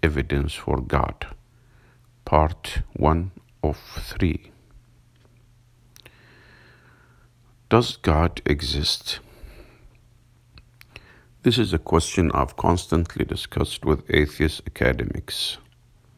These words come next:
The discussion is often put forward in different guises, but the premise is always the same. Does God exist, and what evidence is there to support this belief?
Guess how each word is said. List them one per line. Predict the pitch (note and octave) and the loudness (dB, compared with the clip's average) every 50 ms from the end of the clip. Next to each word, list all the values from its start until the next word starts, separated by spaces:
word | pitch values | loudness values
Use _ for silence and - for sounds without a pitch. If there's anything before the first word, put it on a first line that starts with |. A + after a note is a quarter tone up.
| _ _ - - - _ _ _ - - - _ _ - | _ _ -20 -20 -20 _ _ _ -20 -20 -20 _ _ -2
The | - D#2 | 0 0
discussion | D2+ D#2+ - - - E2+ E2+ - - E2 D#2+ D2 | 0 0 -2 2 4 4 4 4 4 0 2 2
is | C2+ C#2 - - | 0 -2 -4 0
often | - D#2 D#2 - - - - C#2+ D2 - | 2 2 2 2 -2 -2 0 0 0 0
put | - - - D#2+ D2 - | -2 2 2 2 2 0
forward | - - - D#2 D2+ C2+ B1 B1 C2 C#2 C2 - | -4 -2 0 2 2 2 0 0 0 0 0 0
in | - - C#2+ C2+ | -2 -2 0 0
different | C2+ C#2 - - - C2 C#2 C2+ - - | -2 -4 -4 -4 -4 -2 -2 -4 -4 0
guises, | - D2+ C#2 C2+ C#2+ C#2+ C#2+ E2 D2+ D#2 F2+ G2 - - - - - _ _ _ _ _ _ - _ - _ _ _ _ _ - _ - | 2 4 4 4 4 2 0 0 -2 -2 -2 -2 -6 -10 -12 -14 -18 _ _ _ _ _ _ -20 _ -20 _ _ _ _ _ -20 _ 0
but | - E2 D#2+ | 0 0 2
the | - F2 D#2+ C#2 - - - - _ - | 4 2 2 0 -2 -6 -18 -18 _ -8
premise | - - - G2 F#2 F2 E2 E2 - - - - - | -4 2 2 4 4 4 2 2 0 -2 -4 -2 -2
is | - D2 B1 | -2 0 2
always | C#2 D2+ D#2 D2+ D2 C#2+ C2+ C2 | 4 4 4 2 0 -2 -2 -2
the | C2 B1+ | -2 -2
same. | - - - - A#1+ G1+ G1+ - - - - - - - _ _ _ - _ _ _ - _ _ - _ _ _ _ - - - - _ - - _ _ _ _ _ _ - - | -2 -2 -4 -4 -4 -4 -4 -6 -8 -12 -18 -20 -20 -20 _ _ _ -20 _ _ _ -20 _ _ -20 _ _ _ _ -20 -20 -20 -20 _ -20 -20 _ _ _ _ _ _ -8 0
Does | - F2 D#2+ D#2+ - | 4 4 4 4 0
God | - - D2+ C2+ C2+ C2+ C#2 | 0 2 4 4 4 2 0
exist, | - - A#1+ B1 B1+ B1 - - - - - - - | -4 -6 -4 -2 -2 -2 -2 -2 -4 -6 -8 -4 -2
and | C#2+ C#2 B1+ B1 | -2 -2 -2 0
what | A#1+ D2 D#2 - - - | 0 0 0 -2 -4 2
evidence | - D#2+ D2+ C2+ C#2 C#2 C#2+ D2+ D2+ D2 D2+ - - - - | 4 4 4 4 2 0 2 0 0 0 -2 -4 -8 -4 0
is | D#2 D2+ C#2+ C2+ C#2 | 0 0 0 0 -2
there | C#2 C#2 C#2 C#2 C#2 | 0 0 2 0 0
to | C2+ - - - D2+ | -2 -6 -6 -6 -6
support | - - D2 C#2+ - - C2 C2 B1+ C2+ - | -4 -4 -6 -6 -6 -4 -4 -2 -2 -4 -6
this | - C#2+ C#2+ C#2+ - - - | -2 -2 -2 -2 -2 -6 -8
belief? | - - D2 C#2 - - C#2 - - - - - - - | -4 -4 -2 -2 -2 -6 -8 -10 -12 -16 -18 -20 -20 -20